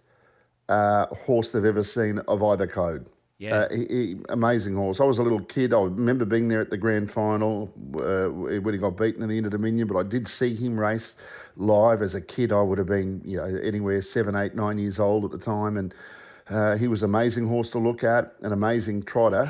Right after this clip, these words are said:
Speaker 1: and people that I know today and, and really respect talk about him as if he is the greatest ever.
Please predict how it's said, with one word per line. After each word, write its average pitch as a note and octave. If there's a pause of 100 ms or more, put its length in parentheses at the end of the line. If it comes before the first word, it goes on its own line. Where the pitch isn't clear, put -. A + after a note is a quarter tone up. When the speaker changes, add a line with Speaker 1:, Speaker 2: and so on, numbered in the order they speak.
Speaker 1:
and G#2
people A#2+
that A2
I G#2+
know G#2
today G2+
and, A#2+ (100)
and A2+
really B2
respect G2
talk A#2+
about G2+
him G#2
as G2
if G#2
he G#2
is G#2
the A2+
greatest G#2
ever. G2